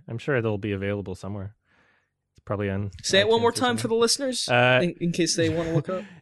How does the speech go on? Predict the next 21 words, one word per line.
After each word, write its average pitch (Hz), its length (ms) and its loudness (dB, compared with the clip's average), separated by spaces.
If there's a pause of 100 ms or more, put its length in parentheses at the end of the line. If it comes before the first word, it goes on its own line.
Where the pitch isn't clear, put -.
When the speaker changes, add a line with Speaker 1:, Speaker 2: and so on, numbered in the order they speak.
(180)
Speaker 1:
<laughs> - 360 -20
Jeanne 180 640 -2 (260)
Dielman, 131 800 2 (600)
and 110 120 -2
then 107 300 -2 (160)
twenty-three, 135 640 0 (520)
which 104 120 -10
I 95 120 -2
just 95 260 -8
said 98 140 -2
in 92 100 -4
French 95 300 -6
before, 98 300 -12 (640)
Quai 143 360 4
du 165 160 0
Commerce, 127 720 0 (140)
so 101 240 -6
Q 131 240 -4
U 123 420 -2 (100)
A 120 160 0
I 113 460 0